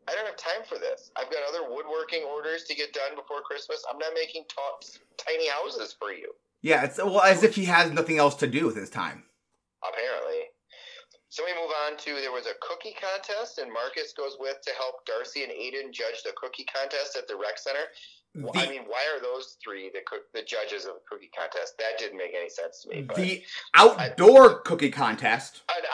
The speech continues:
Speaker 1: outdoor cookie contest in front of the rec center.
Speaker 2: Yep, with no buttoned coats.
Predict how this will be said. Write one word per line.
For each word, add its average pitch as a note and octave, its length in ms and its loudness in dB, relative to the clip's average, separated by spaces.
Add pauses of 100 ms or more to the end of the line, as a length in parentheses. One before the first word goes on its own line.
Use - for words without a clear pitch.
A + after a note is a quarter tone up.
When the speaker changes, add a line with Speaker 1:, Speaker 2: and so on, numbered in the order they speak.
(100)
Speaker 1:
outdoor F#3+ 480 -8
cookie D3 340 -12
contest F#2+ 520 -6 (120)
in - 100 -12
front E3 220 -6
of G3+ 60 -8
the G3 80 -8
rec D3+ 280 -6
center. F#2 200 -6 (180)
Speaker 2:
Yep, D3+ 320 0
with D3+ 280 0
no F3 320 10
buttoned B2 360 4
coats. - 440 -10